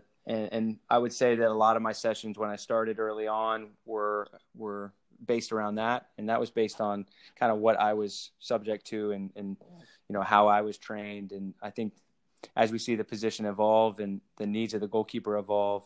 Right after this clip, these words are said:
that was something that, um, probably between Stony Brook and, and me trying to figure out what my philosophy and methodology would be and getting to Cincinnati, that,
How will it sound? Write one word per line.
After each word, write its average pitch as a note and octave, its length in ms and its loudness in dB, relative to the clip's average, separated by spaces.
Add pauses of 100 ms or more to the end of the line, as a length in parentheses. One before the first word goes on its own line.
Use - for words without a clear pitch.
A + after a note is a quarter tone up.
(120)
that A2 140 0
was A2+ 100 -6
something G#2 380 -4
that, G2 280 0 (360)
um, G2 640 -4
probably A#2+ 460 2
between A2 720 -2
Stony A2+ 440 0
Brook A2 480 0
and, G2 360 -4
and G2 280 -6
me A2+ 240 -2
trying G#2+ 240 0
to F#2+ 80 -8 (200)
figure A2+ 280 0
out G#2 200 4
what G#2+ 140 2
my G2+ 140 0
philosophy G#2 720 0
and F#2+ 200 -6
methodology G#2+ 600 -2
would G2+ 160 -6
be G#2+ 300 0 (500)
and G#2 180 -2
getting G#2+ 240 2
to G2+ 140 -6
Cincinnati, G2+ 840 0 (260)
that, G2+ 280 2